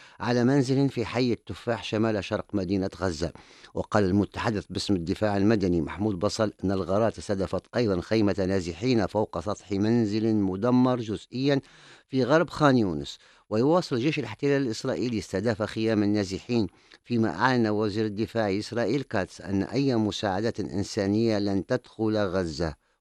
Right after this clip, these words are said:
وذلك بعد أيام على تحذير الأمم المتحدة من أن القطاع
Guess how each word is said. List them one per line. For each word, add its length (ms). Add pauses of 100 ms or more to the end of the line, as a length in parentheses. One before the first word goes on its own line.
وذلك 360
بعد 280
أيام 480
على 220
تحذير 440
الأمم 540
المتحدة 680
من 200
أن 200
القطاع 680